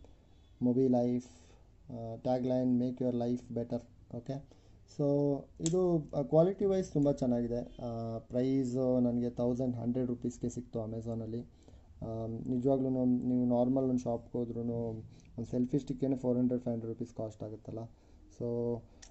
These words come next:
ಈ ಪ್ರೈಸ್ಗೆ ಈ quality, ಆ, ಯೂಸ್ ಮಾಡಿರೋ metal, ಆ, ಎಲ್ಲ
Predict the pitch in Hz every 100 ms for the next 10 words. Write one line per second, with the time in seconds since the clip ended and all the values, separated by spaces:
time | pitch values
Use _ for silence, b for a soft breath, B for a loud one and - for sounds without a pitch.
0 | - 135 151 147 151 143 143 151 151 -
1 | - 143 123 - 139 143 135 147 143 139
2 | 135 127 123 123 123 120 - 131 135 127
3 | 131 123 120 120 117 117 127 123 120 120
4 | - - 127 113 113 117 120